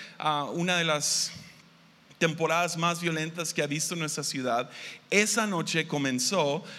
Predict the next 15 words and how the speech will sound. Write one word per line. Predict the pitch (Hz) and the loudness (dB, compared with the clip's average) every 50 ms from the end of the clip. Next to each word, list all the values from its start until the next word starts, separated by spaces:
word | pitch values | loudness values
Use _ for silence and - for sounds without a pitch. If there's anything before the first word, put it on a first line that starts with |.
| - - - | -14 -8 -2
con | 165 156 | -2 0
una | 165 165 185 196 190 | 2 2 2 2 4
balacera | 180 175 165 156 143 - - 180 175 160 151 139 | 4 2 2 2 0 0 0 2 2 2 2 0
donde | 139 139 139 135 | 0 -2 -4 -4
terminaron | 123 - 143 131 135 139 143 147 147 147 139 135 123 | -2 -2 -2 -2 0 0 2 2 0 0 -2 -2 0
varios | 143 151 156 180 190 202 202 190 156 | 0 2 2 2 0 0 -2 -2 -2
muertos | 151 151 143 135 131 - 143 131 131 143 - - - - - - - - - - - - - - | -2 0 0 0 -2 -2 -2 -4 -2 -2 -2 -4 -4 -8 -18 -20 -20 -20 -20 -20 -20 -20 -16 -8
incluyendo | - 156 156 147 165 156 143 147 147 180 196 208 202 185 | -6 -4 -4 0 2 2 4 6 6 4 4 4 0 -2
gente | 196 - 175 175 170 160 170 165 | 0 0 0 0 0 0 -2 0
de, | 165 147 143 143 131 - - - - - 127 113 117 | 0 0 0 0 -4 -6 -10 -14 -16 -16 -8 -2 0
de, | 139 139 135 127 | 0 2 0 0
de | 123 127 131 | -2 -2 0
la | 135 135 131 | 0 0 2
taquería | 143 135 139 143 131 135 147 143 | 0 0 0 0 0 0 2 2
Mazatlán, | 143 143 135 - 151 139 143 139 131 131 135 139 | 2 0 0 -2 -4 -4 -2 0 0 0 -2 -4